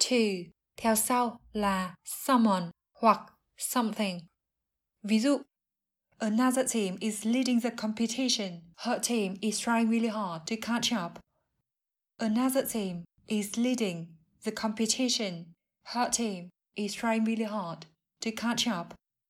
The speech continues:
Một đội khác đang dẫn đầu cuộc thi, đội của cô ấy đang rất nỗ lực để đuổi kịp. Ví dụ khác, We are investing more resources to catch up with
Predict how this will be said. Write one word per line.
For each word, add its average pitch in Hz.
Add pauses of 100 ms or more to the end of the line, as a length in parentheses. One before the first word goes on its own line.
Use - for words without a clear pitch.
(920)
Một 226
đội 214
khác 330
đang 220
dẫn 220
đầu 233
cuộc 208
thi, 247 (120)
đội 208
của 196
cô 202
ấy 196
đang 190
rất 294
nỗ 262
lực 269
để 196
đuổi 175
kịp. 190 (1300)
Ví 220
dụ 269
khác, 311 (840)
We 240
are 220
investing 226
more 226
resources 190
to 220
catch 240
up 240
with 190